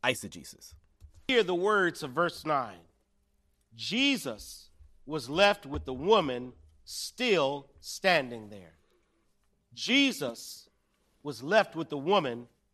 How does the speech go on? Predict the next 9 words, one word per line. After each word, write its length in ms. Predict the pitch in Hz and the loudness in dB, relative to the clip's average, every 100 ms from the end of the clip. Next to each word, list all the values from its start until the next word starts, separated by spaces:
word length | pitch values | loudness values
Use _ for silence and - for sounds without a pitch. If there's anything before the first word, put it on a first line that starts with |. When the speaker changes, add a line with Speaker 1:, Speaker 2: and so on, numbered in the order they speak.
| _ _ _ _ _ - | _ _ _ _ _ -18
Speaker 2:
still 360 | - 180 175 | -6 -2 -2
standing 500 | - - 165 131 113 | -2 0 2 2 -4
there. 240 | 107 98 82 _ _ _ _ _ _ _ _ _ _ _ _ _ _ _ _ _ - | -10 -12 -16 _ _ _ _ _ _ _ _ _ _ _ _ _ _ _ _ _ 8
If 240 | 220 - | 8 8
forced 260 | 262 240 240 | 4 4 4
to 80 | 185 | -4
put 160 | 208 | -4
a 60 | 185 | -4
title 580 | - 202 196 151 156 | 4 6 6 4 -6